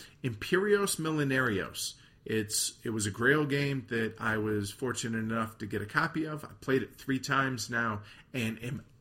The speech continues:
absolutely loving this game. Absolutely. Uh, now that we finally got the rules right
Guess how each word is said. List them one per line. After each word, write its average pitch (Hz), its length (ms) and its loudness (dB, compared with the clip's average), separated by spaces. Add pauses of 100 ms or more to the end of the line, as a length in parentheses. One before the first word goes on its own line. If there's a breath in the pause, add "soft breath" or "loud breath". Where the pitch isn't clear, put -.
(160)
absolutely 135 760 6
loving 98 400 0
this 87 180 -4
game. 85 280 -10 (280)
Absolutely. 104 760 4 (420 soft breath)
Uh, 104 120 -2
now 107 240 4
that 123 100 0
we 117 100 2
finally 120 340 0
got 110 180 0
the 120 60 -4
rules 139 440 6
right 143 320 2